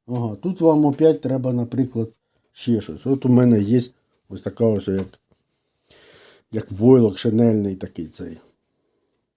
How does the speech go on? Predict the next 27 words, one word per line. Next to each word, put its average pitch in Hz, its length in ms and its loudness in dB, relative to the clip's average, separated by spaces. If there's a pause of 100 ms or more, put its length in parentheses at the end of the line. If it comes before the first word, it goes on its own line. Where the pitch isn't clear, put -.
(460)
Це 101 100 -6
товстелезне 101 760 -4
таке. - 360 -20 (280)
То, 117 100 -12
понятне 147 440 4
діло, 131 220 0
щоб 113 180 -8
таке 180 360 -4
ось 139 240 0
ошить. 107 500 -6 (1200)
Ну, 120 200 -2
ясне 139 320 2
діло, 139 240 6
що 127 140 -2
нож 151 220 4
буде 123 300 -2
погано 117 460 0
його 90 240 -10
різати, 80 340 -16
таку - 240 -14
товщину. 95 560 -8 (280)
Ну, 117 100 -8
приблизно 135 540 6
я 120 120 4
пускаю 120 500 0
мимо 123 300 4
ножа. 92 440 -4